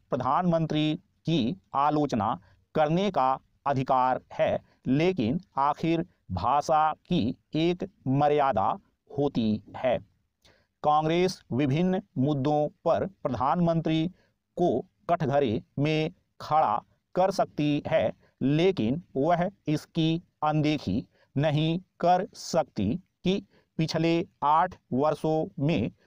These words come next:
मोदी सरकार ने कई उपलब्धियों को हासिल किया है। इन्हीं उपलब्धियों के कारण प्रधानमंत्री यह दावा करने में समर्थ हैं कि वह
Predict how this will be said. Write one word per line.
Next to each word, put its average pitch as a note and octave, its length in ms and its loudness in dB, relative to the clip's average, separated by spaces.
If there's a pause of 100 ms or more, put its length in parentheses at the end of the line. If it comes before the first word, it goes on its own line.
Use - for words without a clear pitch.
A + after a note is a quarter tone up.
(140)
मोदी E3 560 0
सरकार D3 680 -2 (280)
ने D#3+ 420 0 (300)
कई D#3 340 0 (240)
उपलब्धियों D#3 680 0 (440)
को C3+ 220 2 (200)
हासिल D3+ 560 0 (420)
किया D3+ 260 2 (340)
है। B2+ 240 0 (920)
इन्हीं F3 460 2 (140)
उपलब्धियों D3 640 0 (160)
के D#3+ 300 0 (280)
कारण C#3+ 380 2 (280)
प्रधानमंत्री E3 840 0 (180)
यह F3+ 260 2 (180)
दावा A#2+ 400 2 (260)
करने E3 340 2
में D#3 260 0 (300)
समर्थ E3+ 500 -2 (180)
हैं E3+ 240 -2
कि F#3+ 220 -2 (200)
वह F3 280 0